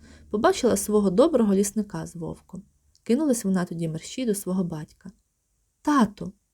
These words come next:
каже, «швидше рятуйте лісника». Лісовик одразу туди, та як налетів на дерево, що стояло біля самої ями, так і повалив його.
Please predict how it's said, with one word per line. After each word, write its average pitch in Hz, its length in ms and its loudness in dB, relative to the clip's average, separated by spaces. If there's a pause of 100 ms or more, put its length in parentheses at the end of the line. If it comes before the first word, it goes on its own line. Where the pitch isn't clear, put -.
(180)
каже, 180 480 -4 (460)
«швидше 302 520 6
рятуйте 247 440 2
лісника». 208 540 -4 (1040)
Лісовик 175 560 0
одразу 175 480 -4
туди, 170 400 -6 (400)
та 214 80 0
як 214 220 4
налетів 202 400 4
на 185 100 4
дерево, 208 400 2
що 202 180 -4
стояло 185 420 0
біля 175 200 0
самої 185 420 0
ями, 165 300 -2
так - 260 -6
і - 20 -2
повалив 190 480 -2
його. 160 300 -12